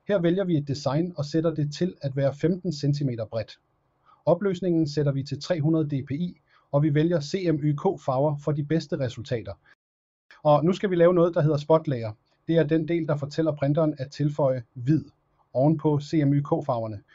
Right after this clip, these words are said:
Du vil se dette senere, når du begynder at udskrive. Vi hopper nu lige ind i at vælge et nyt værktøj kaldet Quick Selection Tool, og derefter indstiller vi markøren til at være så stor som muligt,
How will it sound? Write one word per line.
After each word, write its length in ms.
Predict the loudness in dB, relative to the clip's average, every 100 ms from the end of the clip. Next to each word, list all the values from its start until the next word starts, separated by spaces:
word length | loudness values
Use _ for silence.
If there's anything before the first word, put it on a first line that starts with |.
| _ -8
Du 60 |
vil 100 | -6
se 180 | -2 -2
dette 220 | -2 -2
senere, 540 | -2 0 2 2 0 0
når 140 | -2
du 100 | -2
begynder 360 | -4 -4 -2 -2
at 160 | -4 -2
udskrive. 520 | -2 -2 -6 -10 -12 _ _ _ _ _ _
Vi 80 | 2
hopper 240 | 2 2
nu 120 | 0
lige 240 | -2 -4 -4
ind 240 | -4 -4
i 180 | -8 -6
at 120 | -4 0
vælge 320 | 0 0 -4
et 140 | -2
nyt 200 | -2 0
værktøj 380 | -2 -2 -4 -4
kaldet 380 | -2 -4 -4 -10 -8 -4
Quick 200 | -4 -6 _ -14
Selection 580 | -2 0 0 -4 -8
Tool, 440 | -6 -4 -2 -2 -8 _ _ _ _ _ _ -6
og 100 | 0
derefter 460 | 2 2 0 -2
indstiller 460 | -2 -4 -2 -2 -2
vi 140 | -2
markøren 480 | 0 -2 -2 -2 -2
til 120 | -4
at 140 | -4 -2
være 180 | -2 -2
så 120 | -6
stor 280 | -4 -4 -4
som 160 | -2
muligt, 460 | 0 0 -2 -8